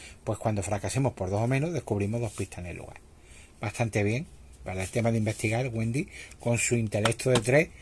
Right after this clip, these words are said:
más lo que tenemos aquí, pues podemos sacar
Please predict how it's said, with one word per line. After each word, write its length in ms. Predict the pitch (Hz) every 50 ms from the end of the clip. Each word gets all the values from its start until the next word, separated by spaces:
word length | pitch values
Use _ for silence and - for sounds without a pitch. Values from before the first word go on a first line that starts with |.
| - - - -
más 160 | 120 113 107 107
lo 100 | 110 104
que 80 | 104
tenemos 340 | 92 95 98 98 98 98 98
aquí, 240 | 104 95 95 104 117 - - -
pues 260 | - 104 95 90 85 - - - - - - -
podemos 320 | - 120 120 120 123 131
sacar 380 | 123 - 123 117 - 123 127 131